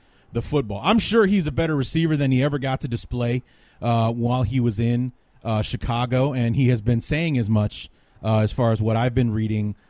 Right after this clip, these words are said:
uh, lately, you know, as with the Eagles and, and him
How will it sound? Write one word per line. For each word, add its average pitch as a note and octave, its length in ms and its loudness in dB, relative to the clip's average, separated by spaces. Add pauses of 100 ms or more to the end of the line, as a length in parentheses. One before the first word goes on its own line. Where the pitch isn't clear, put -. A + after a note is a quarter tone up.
(120)
uh, G#2+ 120 -2
lately, A2 500 -4
you A#2 160 -2
know, G#2+ 240 0
as A2+ 160 -2
with C3 160 4
the A#2+ 160 -2
Eagles A2+ 400 -2
and, A2+ 160 0
and A2 180 -4
him A#2+ 300 0